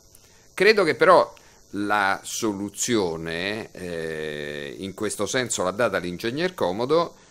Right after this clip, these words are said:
eh, situando, eh, questa sentenza,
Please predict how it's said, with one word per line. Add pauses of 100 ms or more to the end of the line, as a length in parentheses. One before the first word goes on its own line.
(240)
eh,
situando,
eh,
questa
sentenza,